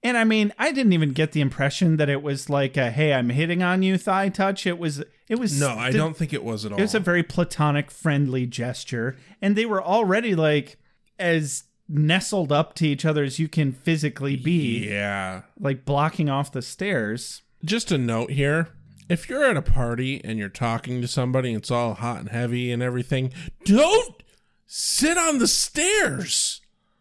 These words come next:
Speaker 2: You're right in everyone's way.
Speaker 1: I mean, I've done that at several parties. It's a
Speaker 2: But that's
Speaker 1: party.
Speaker 2: rude.
Speaker 1: All, all bets are off, man. No, it's fun having to make people walk around you and walking around other people who are making you have to walk around them. I promise.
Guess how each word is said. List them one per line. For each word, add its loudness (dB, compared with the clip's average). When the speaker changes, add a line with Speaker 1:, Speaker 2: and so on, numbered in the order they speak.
Speaker 2:
You're 2
right 2
in -2
everyone's 2
way. -2
Speaker 1:
I 0
mean, 0
I've -2
done 0
that -4
at -6
several -8
parties. -8
It's 2
a 4
Speaker 2:
But -4
that's 0
Speaker 1:
party. 4
Speaker 2:
rude. 2
Speaker 1:
All, 0
all -6
bets -4
are 0
off, 0
man. -2
No, 0
it's -4
fun 0
having 2
to 2
make -2
people 0
walk 2
around 0
you 0
and 0
walking 0
around -2
other -2
people -2
who -4
are -2
making -4
you -2
have -4
to -6
walk -2
around -2
them. -8
I -8
promise. -8